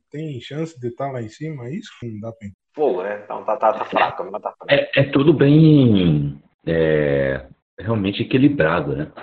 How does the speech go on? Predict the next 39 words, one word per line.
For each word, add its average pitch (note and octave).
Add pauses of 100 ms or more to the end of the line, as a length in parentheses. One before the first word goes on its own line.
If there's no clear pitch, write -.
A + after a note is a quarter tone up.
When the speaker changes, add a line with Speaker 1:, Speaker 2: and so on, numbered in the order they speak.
(540)
Speaker 3:
Com F2+
duas F#2+
vitórias G#2+
você G2+
tá G#2
lá A#2
em C#3+ (220)
cima, E3
com A2
Speaker 2:
É. G#2
Speaker 3:
duas -
derrotas G2
você A2+
já G#2
vai G2+
lá G2
pra A2+
degola. G2+ (180)
É G2
assim C3+
mesmo, D#3
é D3
assim -
mesmo, G#2+
relaxa. G2+ (280)
E D2
tamo F2+
no, G#2
na F#2
virada F#2+
do G#2
turno E2+
ainda, C2+
né? G2+
A -
partir G2+
de A#2+
agora G#2
que, E2+